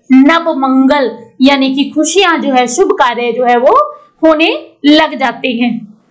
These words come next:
हाँ जी, एक सौ चार प्रश्न देखिएगा, पैर, शब्द क्या दिया गया है, पैर।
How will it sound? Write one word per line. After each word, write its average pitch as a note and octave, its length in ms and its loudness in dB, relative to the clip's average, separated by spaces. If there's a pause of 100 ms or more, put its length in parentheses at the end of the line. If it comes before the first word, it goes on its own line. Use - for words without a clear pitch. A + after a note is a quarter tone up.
(300)
हाँ D4 120 0
जी, C4 160 -10
एक D#4+ 300 -4
सौ G#4+ 180 4
चार E4 400 -2
प्रश्न D#4 400 -4
देखिएगा, C#4+ 600 0 (480)
पैर, D#4 280 -2 (540)
शब्द E4+ 360 -2
क्या G4 220 0
दिया E4 260 -2
गया E4 220 -4
है, D#4+ 180 -4
पैर। D#4 640 -4